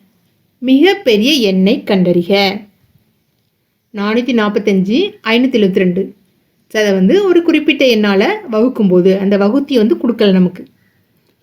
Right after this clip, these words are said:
எந்த எண் வகுக்குதோ, அதை வந்து கொடுக்கல. ஆனா மீதி கொடுத்துருக்காங்க.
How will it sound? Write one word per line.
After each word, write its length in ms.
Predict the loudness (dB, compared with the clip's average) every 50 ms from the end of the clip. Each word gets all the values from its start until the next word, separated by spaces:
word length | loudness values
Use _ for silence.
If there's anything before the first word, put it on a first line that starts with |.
| -4
எந்த 140 | -2 0 2 2 2 2
எண் 120 | 0 0 0
வகுக்குதோ, 340 | 0 0 0 0 0 0 2
அதை 80 | 2 0 0
வந்து 160 | -2 -2 -2
கொடுக்கல. 320 | -2 -4 -2 0 0 -2 -2 -2 -10 _ _ _ _ _ _ _ _ _ _ _ _ _ _ _ _ _ _ _ _ _ _ _ _ _ _ _ _ _ _ _ _ _ _ _ _ _ _ _ _ _ _ _ _ _ _ _ _ _ -10
ஆனா 160 | -6 -2 2 4 4
மீதி 200 | 4 4 2 2
கொடுத்துருக்காங்க. 540 | 0 0 -4 -2 -4 -2 -2 -2 -2 -2